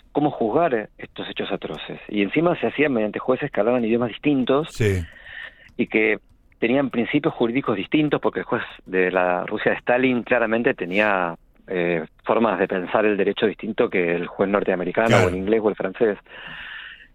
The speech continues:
Speaker 1: ¿Y cómo significó que haya intérpretes, propios intérpretes, eh, instantáneos en muchos idiomas? ¿Y cómo escuchaban a los testigos? ¿Cómo los traducían? ¿Cómo, co-, cómo? Hay un momento que es muy fuerte en un libro que leí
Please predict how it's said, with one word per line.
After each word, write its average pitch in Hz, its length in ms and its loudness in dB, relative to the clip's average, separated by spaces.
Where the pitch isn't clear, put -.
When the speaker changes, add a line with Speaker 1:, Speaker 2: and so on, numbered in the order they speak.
Speaker 1:
¿Y 113 120 2
cómo 156 220 2
significó 131 460 0
que - 80 0
haya 113 760 2
intérpretes, 107 640 0
propios 123 400 2
intérpretes, 117 720 0
eh, 95 220 2
instantáneos 110 520 -2
en 110 80 0
muchos 120 300 -2
idiomas? 123 600 2
¿Y 95 400 -2
cómo - 240 0
escuchaban 131 380 2
a 117 40 4
los 104 100 -2
testigos? 127 520 0
¿Cómo 143 220 0
los 110 180 -2
traducían? 104 760 0
¿Cómo, 139 340 2
co-, - 260 -2
cómo? 147 260 -2
Hay 147 100 2
un 156 60 2
momento 156 280 2
que 127 80 2
es 123 60 0
muy 127 280 4
fuerte 131 600 2
en 107 100 0
un 120 100 2
libro 131 180 4
que 107 100 2
leí 117 120 2